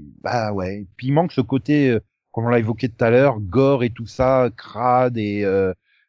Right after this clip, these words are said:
extrême. C'est comme là, t'es, t'es dans le combat final contre les whis-, les Whisperers, il y a pas un mort d'importance, en fait.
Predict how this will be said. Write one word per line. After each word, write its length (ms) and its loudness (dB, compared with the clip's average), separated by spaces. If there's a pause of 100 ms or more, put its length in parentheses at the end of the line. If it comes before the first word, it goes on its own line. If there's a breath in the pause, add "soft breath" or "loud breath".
(120)
extrême. 640 -2 (460)
C'est 60 -20
comme 120 -2
là, 120 4
t'es, 140 -6
t'es 160 -16 (120)
dans 160 -2
le 60 -4
combat 260 0
final 360 -4
contre 280 -8
les 120 -2
whis-, 220 -8 (180)
les 240 -4
Whisperers, 520 -2 (200)
il 600 -14
y 40 -2
a 40 -4
pas 160 0
un 60 0
mort 240 -2
d'importance, 540 -8
en 40 -4
fait. 180 -10